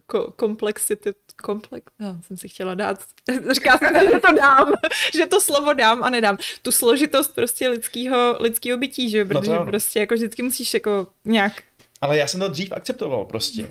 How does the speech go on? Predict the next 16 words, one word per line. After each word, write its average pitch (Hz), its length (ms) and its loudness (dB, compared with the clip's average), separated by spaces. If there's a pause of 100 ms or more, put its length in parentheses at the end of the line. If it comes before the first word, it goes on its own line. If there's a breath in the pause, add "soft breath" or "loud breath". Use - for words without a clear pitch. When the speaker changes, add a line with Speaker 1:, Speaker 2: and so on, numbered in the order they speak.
Speaker 2:
A 117 80 -2
teď 139 120 -4
mi 180 100 -4
přijde, 175 340 -2
že 165 140 -2
se 180 140 -4
čím 170 240 -6
dál 170 120 -2
tím 185 100 -6
častěji 170 240 -4
zamýšlím 160 400 -4
nad 147 120 -2
tím, 156 420 -6
eh, 127 120 -2
jako, 147 440 -4 (540)
že 135 180 -2